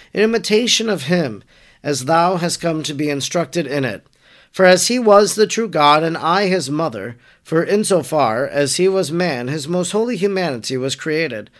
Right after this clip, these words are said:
let us humiliate ourselves in the remembrance of our lowly human nature, and confess the greatness of the divinity, greater than any creature can comprehend.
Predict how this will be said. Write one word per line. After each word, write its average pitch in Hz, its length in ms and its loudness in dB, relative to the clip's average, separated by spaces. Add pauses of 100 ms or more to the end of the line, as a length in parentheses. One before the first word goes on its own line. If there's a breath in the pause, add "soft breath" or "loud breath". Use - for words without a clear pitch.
(400 soft breath)
let 233 140 2
us 240 180 4
humiliate 220 560 4
ourselves 135 500 2
in 165 100 -4
the 180 80 -2
remembrance 208 580 -2
of 196 120 -2
our 190 160 2
lowly 196 380 2
human 180 380 -2
nature, 160 480 -8 (340 soft breath)
and 190 220 -2
confess 208 460 0
the 247 120 -4
greatness 160 460 -4
of 165 100 -8
the 165 80 -4
divinity, 156 720 -6 (260 soft breath)
greater 214 380 2
than 226 180 0
any 196 220 0
creature 185 420 -2
can 202 220 -2
comprehend. 127 920 -4